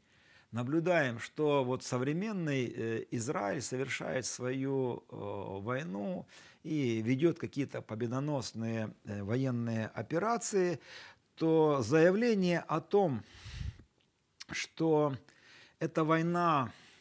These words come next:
ведется при непосредственной поддержке Господа Бога, э, никаким образом не объяснимо,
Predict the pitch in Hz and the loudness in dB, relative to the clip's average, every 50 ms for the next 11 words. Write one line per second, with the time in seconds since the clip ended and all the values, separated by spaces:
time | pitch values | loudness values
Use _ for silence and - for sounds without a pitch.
0 | - - - 107 131 143 135 139 170 170 - - - - 139 127 120 - - - | -20 -16 -4 -2 0 0 4 6 6 6 6 2 0 0 0 0 0 -2 -6 -12
1 | _ _ _ _ - - - _ _ 131 139 151 156 143 - 151 - - 175 175 | _ _ _ _ -20 -20 -20 _ _ -2 0 0 0 0 -2 -2 0 2 2 2
2 | 170 170 - - 139 139 139 135 127 - - _ 143 139 131 120 117 120 151 170 | 2 2 0 -4 -2 0 0 0 -2 -4 -4 _ -2 -2 0 -2 0 4 4 4
3 | 156 117 - - - - - 135 135 131 127 120 117 131 156 151 - - - 131 | 4 4 0 -4 -6 -6 -2 0 2 2 2 2 2 2 2 2 2 0 0 0
4 | 120 123 123 120 123 151 208 240 233 196 214 208 190 185 160 - - - - - | 2 2 2 2 2 2 2 2 2 2 2 4 4 4 2 -2 -6 -16 -20 -20
5 | - - - - _ _ - 120 123 123 120 120 117 113 110 110 107 104 104 98 | -20 -20 -20 -20 _ _ -6 -4 -2 -2 0 0 0 0 0 0 0 -2 0 0
6 | 104 123 151 156 - 185 170 - 190 208 196 185 - 202 190 175 180 165 135 180 | 2 2 2 2 2 0 0 2 0 0 0 2 4 4 4 6 4 4 2 2
7 | 175 160 165 170 180 180 - - 156 143 147 160 139 - - 151 170 196 208 202 | 0 2 2 2 2 2 2 2 0 0 0 0 -2 -2 -2 -2 -2 0 0 0
8 | 180 175 160 139 120 | 0 2 0 0 -2